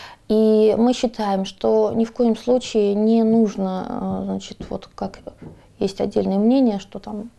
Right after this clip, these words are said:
закрыть раскопы, э, значит, вот эти старые, да, чтобы не было видно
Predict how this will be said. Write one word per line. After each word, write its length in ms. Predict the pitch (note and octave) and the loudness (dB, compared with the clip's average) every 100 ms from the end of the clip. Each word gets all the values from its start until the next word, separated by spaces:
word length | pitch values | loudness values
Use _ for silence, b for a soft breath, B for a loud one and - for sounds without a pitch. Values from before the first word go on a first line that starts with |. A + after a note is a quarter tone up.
| b b b _ | b b b _
закрыть 460 | G3+ A3 A3 G#3+ - | -2 0 2 0 -2
раскопы, 800 | G3 - - C#4+ C#4+ A#3 G#3 - | -8 -6 -2 0 0 0 0 -2
э, 260 | G3 G3 G3+ | -4 -6 -8
значит, 300 | G3+ - - | -10 -12 -10
вот 140 | G3+ | -6
эти 160 | G#3 G3+ | -6 -8
старые, 440 | F#3+ - G3 F#3+ | -12 -8 -8 -6
да, 160 | F#3+ A3+ | -8 -8
чтобы 360 | - A#3 G#3+ G3+ B B B - | -10 -12 -10 -12 B B B -2
не 120 | G#3+ | 2
было 220 | G3 G3 | 2 2
видно 640 | G3+ G#3+ F#3+ F#3+ G3 A3 | 2 2 2 -2 -4 -10